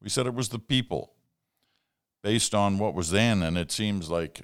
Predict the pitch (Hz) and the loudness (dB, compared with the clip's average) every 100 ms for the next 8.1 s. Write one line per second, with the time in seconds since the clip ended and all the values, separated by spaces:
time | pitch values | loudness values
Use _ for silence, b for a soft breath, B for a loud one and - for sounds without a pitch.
0 | - 82 80 78 85 123 120 76 60 53 | -10 -8 -6 -6 -2 0 2 0 -2 -8
1 | - - _ _ _ _ _ _ _ _ | -10 -18 _ _ _ _ _ _ _ _
2 | _ _ _ _ _ _ _ _ _ _ | _ _ _ _ _ _ _ _ _ _
3 | _ _ _ _ _ 98 98 98 95 87 | _ _ _ _ _ 2 4 4 2 2
4 | 107 107 98 113 104 - 78 - 76 - | 4 4 2 0 0 0 -6 -8 -8 -6
5 | 87 - 87 78 - 92 87 82 - _ | -6 -2 -2 -2 -2 -2 -2 -2 -8 _
6 | 71 87 80 80 87 82 - - - _ | -8 -2 -2 -4 -6 -6 -10 -20 -20 _
7 | - 92 90 - 107 104 87 95 90 87 | -6 -4 -4 0 4 4 2 -2 -2 -4
8 | - | -8